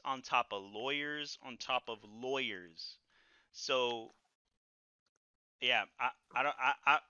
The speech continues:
I mean, like, I, I like Lil Nas X. Like, personally, I like his music. They're fun.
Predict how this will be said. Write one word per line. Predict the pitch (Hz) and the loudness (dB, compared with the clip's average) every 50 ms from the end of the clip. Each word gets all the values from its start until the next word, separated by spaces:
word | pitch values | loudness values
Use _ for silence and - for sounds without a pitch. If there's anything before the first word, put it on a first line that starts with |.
| _ _ _ _ - | _ _ _ _ -2
I | 135 | 0
mean, | 160 175 170 | 2 4 6
like, | 165 160 156 - - | 6 6 6 8 10
I, | 165 202 226 - - | 12 12 12 12 10
I | 196 214 | 8 10
like | 226 233 226 220 | 10 8 8 8
Lil | 202 208 208 208 | 6 2 2 4
Nas | 202 202 202 190 175 | 6 4 4 6 6
X. | 190 185 180 - - - - - _ - | 4 4 2 0 -4 -10 -12 -14 _ -2
Like, | 143 135 127 - - | -2 -2 -2 -2 -4
personally, | 165 170 175 - 180 180 175 - | -4 -4 -2 -4 -4 -2 2 2
I | 139 | 2
like | 139 151 156 156 | 4 2 0 -2
his | - 143 120 | -4 -8 -8
music. | 120 127 131 123 131 139 135 - | -6 -6 -6 -4 -4 -4 -4 -4
They're | 113 107 | -4 -6
fun. | - - 135 139 139 135 135 135 | -2 0 2 2 2 2 0 -4